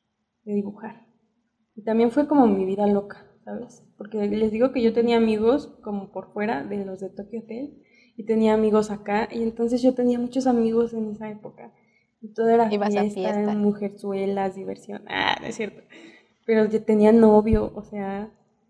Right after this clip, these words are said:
Speaker 1: todo era hermoso, todo.
Speaker 2: Todo
Speaker 1: Quiero
Speaker 2: parecía
Speaker 1: volver.
Speaker 2: encajar.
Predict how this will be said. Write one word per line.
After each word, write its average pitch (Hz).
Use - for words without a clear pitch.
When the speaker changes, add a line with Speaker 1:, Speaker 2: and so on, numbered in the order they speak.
Speaker 1:
todo 254
era 330
hermoso, 269
todo. 359
Speaker 2:
Todo 247
Speaker 1:
Quiero 370
Speaker 2:
parecía 392
Speaker 1:
volver. 320
Speaker 2:
encajar. 247